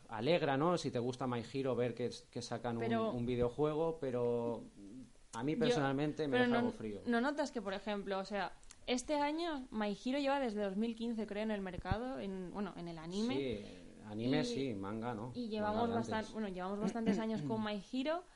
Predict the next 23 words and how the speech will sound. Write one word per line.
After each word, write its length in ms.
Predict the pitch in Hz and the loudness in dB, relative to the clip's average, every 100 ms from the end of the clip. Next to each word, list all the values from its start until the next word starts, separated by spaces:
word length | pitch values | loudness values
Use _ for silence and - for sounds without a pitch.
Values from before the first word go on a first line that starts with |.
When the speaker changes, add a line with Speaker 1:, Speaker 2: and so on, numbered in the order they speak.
| - - - - - | -20 -20 -20 -20 -6
Speaker 2:
y 460 | 262 262 247 240 233 | 0 2 2 2 2
lo 180 | 220 214 | 0 0
que 80 | |
es 60 | 214 | 0
un 100 | 269 | 0
poco 160 | 285 285 | 2 0
extraño 320 | - 262 285 | 0 0 0
es 80 | 285 | 0
que 300 | 214 196 - | -2 -4 -6
de 180 | 202 208 | -2 0
repente 640 | 196 202 233 254 294 - | 0 0 0 0 0 -2
My 240 | 202 196 190 233 | -2 -2 -2 -2
Hero, 340 | 233 285 302 - | 0 0 -2 -8
eh, 320 | 214 202 180 - | -4 -4 -4 -4
que 80 | |
lleva 180 | 180 196 | -2 0
más 240 | 202 190 214 | 2 0 0
años 400 | 220 196 175 180 | 0 0 -4 -6
en 180 | 170 165 | -6 -4
el 120 | 165 | -4
anime 360 | 165 190 208 | -2 2 2
y 20 | 202 | 2
demás, 440 | 202 240 320 - | 2 0 -2 -8